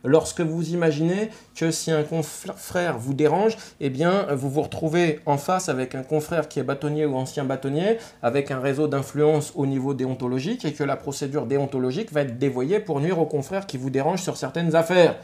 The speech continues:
ou que vous n'aimez pas. Eh bien, ça n'a plus rien de noble. Voyez-vous, c'est le principe de toute façon de toutes les valeurs. Une valeur montante devient officielle, et une fois qu'elle est officielle, elle stagne. Et c'est comme toutes les lois de la nature.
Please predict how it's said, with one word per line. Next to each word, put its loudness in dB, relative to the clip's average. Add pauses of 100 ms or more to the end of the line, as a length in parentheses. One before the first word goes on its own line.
(300)
ou 2
que 4
vous 6
n'aimez 6
pas. 2 (540)
Eh 0
bien, 0
ça -2
n'a 2
plus 0
rien 4
de 0
noble. 2 (1040)
Voyez-vous, 2 (300)
c'est -2
le 0
principe -2
de -4
toute -8
façon -2
de 0
toutes -6
les 2
valeurs. 4 (320)
Une 4
valeur 6
montante 2 (300)
devient 0
officielle, 2
et 0
une 0
fois 0
qu'elle 0
est 2
officielle, -2
elle -2
stagne. 4 (400)
Et 4
c'est -2
comme 2
toutes -8
les 2
lois 8
de 0
la 6
nature. 2